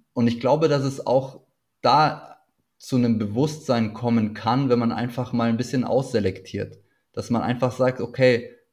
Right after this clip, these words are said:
mir sind folgende Themen im, im, im Leben wichtig. Gesunde Ernährung, dafür hole ich mir zwei Accounts. Äh, Nachhaltigkeit, dafür hole ich mir zwei Accounts. Ähm, ich habe jetzt echt Lust, veganer zu leben. Hier gibt's es, also es gibt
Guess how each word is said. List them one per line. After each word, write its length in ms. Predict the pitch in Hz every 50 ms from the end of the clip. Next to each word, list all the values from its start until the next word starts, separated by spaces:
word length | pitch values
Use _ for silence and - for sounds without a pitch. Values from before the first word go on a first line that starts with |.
| _ -
mir 240 | - 117 131 139 135
sind 200 | 147 139 135 -
folgende 480 | - - 127 143 151 156 143 131 135
Themen 320 | - 135 131 131 131 123 117
im, 340 | 117 117 117 - - - - -
im, 240 | 87 113 113 117 113
im 160 | - 113 113
Leben 240 | 110 117 113 110 104
wichtig. 360 | 104 104 104 104 - - -
Gesunde 340 | - 104 117 120 123 117 117
Ernährung, 560 | 104 110 123 135 151 147 147 151 147 147 131
dafür 300 | 113 113 117 - - 117
hole 160 | 110 117 117 117
ich 100 | 113 117
mir 320 | 117 113 113 110 - -
zwei 280 | - - - 104 104 104
Accounts. 580 | 104 101 - 98 95 92 90 90 - - - -
Äh, 80 | 110
Nachhaltigkeit, 720 | 92 107 117 131 143 139 143 135 131 127 - - 127 123 -
dafür 220 | 117 117 - 117
hole 140 | 113 117 113
ich 80 | 107 113
mir 100 | 110 107
zwei 260 | - - - 107 98
Accounts. 480 | 104 - - 110 104 98 92 92 90 - _ _ _ _ _ _ _ _ _ _ _ -
Ähm, 220 | 113 113 113 113
ich 140 | - - 123 131
habe 140 | 131 139
jetzt 120 | 135 - -
echt 240 | 123 135 131 - 131
Lust, 320 | 135 143 143 - - 113
veganer 480 | 120 110 110 104 113 135 139 139 135 -
zu 140 | - 120
leben. 280 | 113 120 135 151 151 139
Hier 140 | 127 127 117
gibt's 400 | 117 139 139 139 - - - _
es, 240 | - 113 - - -
also 220 | - 110 104 117
es 220 | 104 95 - - -
gibt 300 | 143 139 139 - -